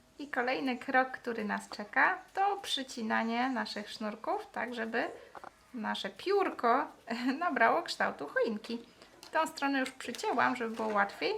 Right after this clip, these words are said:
Zauważ, że tutaj po prostu przycinam, tak żeby nadać wstępnie taki kształt choinki. No, taka rada, przyda się mieć ostre nożyczki, nie, niekoniecznie takie tępe jak u mnie. No ale dały jakoś radę.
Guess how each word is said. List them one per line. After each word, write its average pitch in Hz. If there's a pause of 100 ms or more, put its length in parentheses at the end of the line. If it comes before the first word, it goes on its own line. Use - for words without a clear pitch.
(280)
Zauważ, 311
że 233
tutaj 294
po 233
prostu 294
przycinam, 233 (960)
tak 247
żeby 220
nadać 226
wstępnie 233
taki 208
kształt 214 (240)
choinki. 196 (680)
No, 226
taka 208
rada, 208
przyda 214
się 208
mieć 202
ostre -
nożyczki, 202
nie, 180 (220)
niekoniecznie 214
takie 190
tępe 196
jak 185
u 226
mnie. 202 (960)
No 226
ale 220
dały 226
jakoś 202
radę. -